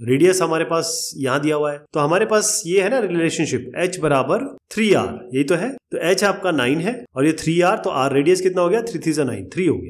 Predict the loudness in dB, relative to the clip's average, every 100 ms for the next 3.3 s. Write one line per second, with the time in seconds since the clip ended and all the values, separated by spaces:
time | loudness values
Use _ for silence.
0 | -2 0 0 2 0 2 2 2 2 2
1 | 0 -4 -16 _ _ 0 2 2 0 -2
2 | -2 0 0 0 -4 -4 -2 0 -2 -2
3 | -2 0 0